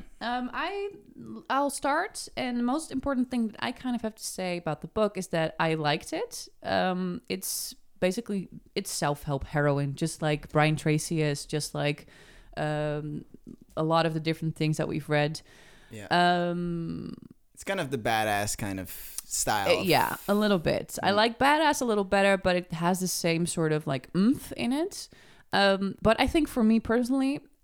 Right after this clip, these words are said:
Speaker 1: uh, um, you know how sometimes self-help books come at the wrong time?
Speaker 2: Yeah.
Speaker 1: That's basically this book for me right now.
Speaker 2: Oh, really?
Speaker 1: Yeah, because I just feel like,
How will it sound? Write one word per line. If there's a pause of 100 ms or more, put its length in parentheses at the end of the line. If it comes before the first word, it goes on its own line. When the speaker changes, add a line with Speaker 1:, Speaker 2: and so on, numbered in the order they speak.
Speaker 1:
uh,
um,
you
know
how
sometimes
self-help
books
come
at
the
wrong
time? (420)
Speaker 2:
Yeah. (300)
Speaker 1:
That's
basically
this
book
for
me
right
now. (300)
Speaker 2:
Oh,
really?
Speaker 1:
Yeah,
because
I
just
feel
like,